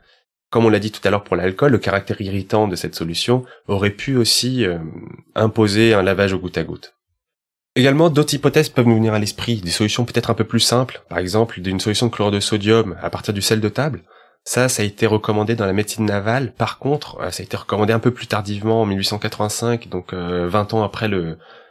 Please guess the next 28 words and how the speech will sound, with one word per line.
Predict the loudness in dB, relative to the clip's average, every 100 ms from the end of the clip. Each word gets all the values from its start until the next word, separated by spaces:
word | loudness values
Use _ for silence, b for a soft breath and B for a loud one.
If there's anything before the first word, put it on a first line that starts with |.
| _
le, | -2 2
l'ambulance | 2 2 2 0
improvisée. | -2 -4 -2 2 2
Donc | 0 0
voilà, | -2 -2 B B -8
ça | -6
c'est | 0
un | 2
élément | 2 4 4 2 -4
qui | -8 -6 -6 -10
plutôt | -14 -4 -2
tend | 2
à | 2
infirmer | 2 2 0 0 0
le, | 0 -2 -4 -8 -10 -12 -10
cette | -8 -10
hypothèse-là. | -8 -6 -6 -6 -8 -10 _ _ _ _ _ _ _ 0
Et, | 2 4
euh, | 2
finalement, | 4 4 4 2
la | 2 2
dernière | 0 2 2 0
chose | 0 -2 -2
que, | -6 -8
euh, | -6 -4 -4 -4 -4 -6 -6 -8
qu'on | -8 -8
pourrait | -6 -4
revoir, | -4 -2 -2 -2 -6